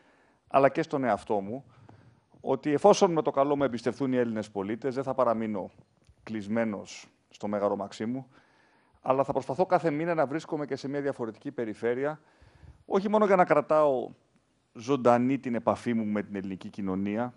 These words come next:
αλλά για να δώσω με αυτόν τον τρόπο έμφαση, ξεχωριστή έμφαση στην περιφερειακή ανάπτυξη. Και επιστρέφω σήμερα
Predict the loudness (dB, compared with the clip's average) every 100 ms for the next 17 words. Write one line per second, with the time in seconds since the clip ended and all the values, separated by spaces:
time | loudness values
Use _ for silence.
0 | _ _ -20 _ -4 -2 2 4 4 4
1 | 4 4 4 2 -2 -4 -4 -4 -6 -2
2 | -4 -2 -6 -6 _ _ _ _ 0 2
3 | 2 0 -6 -6 -8 -2 -2 -4 -4 -4
4 | -4 -6 -10 -10 -6 -6 -4 -4 -4 -6
5 | -10 -10 -14 _ _ -6 -2 -2 -4 -10
6 | -12 -6 -6 -6 -12 -10 -10 -4 0 2
7 | 0 -2 2 4 2 0